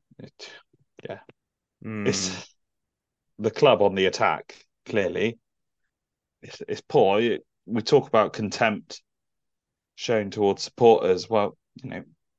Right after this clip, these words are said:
Speaker 1: the Supporters Trust are a kind of distillation of the fan base on top of that. And so to show such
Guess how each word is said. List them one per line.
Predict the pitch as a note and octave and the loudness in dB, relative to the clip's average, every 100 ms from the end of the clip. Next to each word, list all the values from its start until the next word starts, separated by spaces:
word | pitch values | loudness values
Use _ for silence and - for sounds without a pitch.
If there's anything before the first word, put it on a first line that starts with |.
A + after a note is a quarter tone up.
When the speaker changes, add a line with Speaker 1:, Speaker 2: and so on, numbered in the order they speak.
| _ _ | _ _
Speaker 1:
the | - | -8
Supporters | A2 - C3 F2 - | -8 -4 -4 -2 -2
Trust | - G2+ - | -2 -2 0
are | G#2 G2 | 2 2
a | F#2 | 0
kind | A#2+ G2+ | -4 -6
of | F#2 | -6
distillation | - A2 - A2 A#2 - A#2+ G2+ | -6 -4 0 2 4 4 2 2
of | G2+ G2 F2+ _ _ _ _ _ _ _ _ _ _ | 2 0 -2 _ _ _ _ _ _ _ _ _ _
the | - | -14
fan | - G#2 G#2 | -10 -8 -4
base | G2 G2 - | -4 -4 -6
on | G2 - G2+ | -10 -10 -12
top | - - | -10 -6
of | |
that. | A2+ C2 | -4 -4
And | B2+ | -2
so | A2+ | -2
to | G#2+ A2+ | -2 -2
show | - A#2+ A#2 | 2 4 4
such | A2 A#2 - - | 2 -2 -4 -8